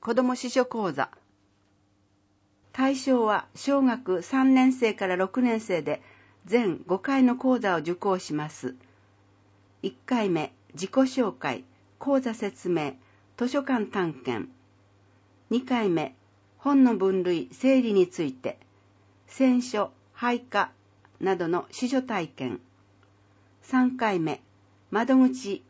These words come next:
の司書体験、読み聞かせ練習。四回目、本の装備、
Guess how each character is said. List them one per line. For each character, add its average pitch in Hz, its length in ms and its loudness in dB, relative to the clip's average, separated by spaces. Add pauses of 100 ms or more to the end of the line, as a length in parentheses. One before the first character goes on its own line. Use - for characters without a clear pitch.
の 247 220 -2
司 226 140 -8
書 208 160 -4
体 160 260 -4
験、 131 300 -6 (640)
読 190 140 2
み 233 120 2
聞 - 140 -16
か 214 120 -4
せ 202 160 -6
練 175 200 0
習。 - 380 -10 (640)
四 254 320 2
回 202 220 -4
目、 143 240 -4 (580)
本 277 300 2
の 247 100 2
装 233 240 -2
備、 170 220 -6